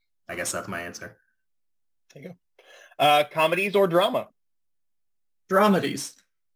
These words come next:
Speaker 1: <laughs> I lean drama for sure.
Speaker 3: I, yeah,
Speaker 2: Uh,
Speaker 3: I, yeah,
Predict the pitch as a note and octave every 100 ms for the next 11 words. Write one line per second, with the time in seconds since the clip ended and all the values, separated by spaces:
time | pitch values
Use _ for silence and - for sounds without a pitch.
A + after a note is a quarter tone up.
0 | _ _ - - C6+ - - - _ _
1 | - D#3 - - - - - - - -
2 | - _ _ _ - G#3+ F3 C3 A#2+ G#2+
3 | F#2 F#2 F#2+ - _ - A2 F#2 F2 -
4 | _ _ _ _ _ _ _ _ _ _
5 | - _ _ _ - C3+ C#3 F3 - D#3+
6 | D3+ D3 C#3+ D3 E3+ - - _ _ -
7 | -